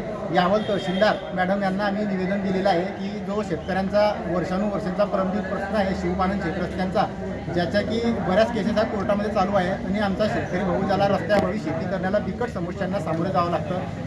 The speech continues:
त्या शेती करत असताना यांत्रिकीकरण असेल किंवा शेती करताना ट्रॅक्टर, हार्वेस्टर हे साधनं जाण्यासाठी शेत रस्ते नाहीत. तिथे वर्षानुवर्षे चिखल, पावसाळ्यामध्ये चिखल असतो आणि शेतकऱ्यांना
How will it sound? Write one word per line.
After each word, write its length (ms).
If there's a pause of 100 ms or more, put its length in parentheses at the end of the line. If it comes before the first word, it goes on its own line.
(340)
त्या 160
शेती 220
करत 220
असताना 360
यांत्रिकीकरण 680
असेल 260
किंवा 380 (380)
शेती 240
करताना 400
ट्रॅक्टर, 440
हार्वेस्टर 480
हे 120
साधनं 340
जाण्यासाठी 500
शेत 240
रस्ते 260
नाहीत. 160 (420)
तिथे 240
वर्षानुवर्षे 640
चिखल, 540
पावसाळ्यामध्ये 540
चिखल 300
असतो 180
आणि 140
शेतकऱ्यांना 500